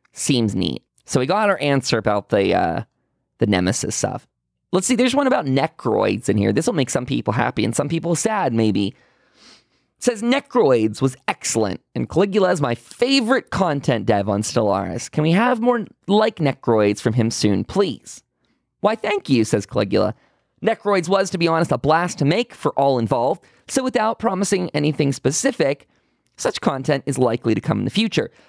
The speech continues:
Also, I can neither confirm nor deny reports, <laughs> reports of attempts to clone me." So Cal-,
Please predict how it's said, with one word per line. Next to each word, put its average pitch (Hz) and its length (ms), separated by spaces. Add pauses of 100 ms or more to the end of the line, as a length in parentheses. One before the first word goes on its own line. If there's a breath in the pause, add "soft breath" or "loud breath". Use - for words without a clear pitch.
(160 soft breath)
Also, 226 500
I 160 100
can 156 240
neither 220 300
confirm 131 500
nor 120 200
deny 110 520 (320)
reports, 101 600 (280)
<laughs> 123 260
reports 117 400
of 104 80
attempts 98 400
to - 100
clone 95 520
me." - 320 (340 loud breath)
So - 220
Cal-, 127 180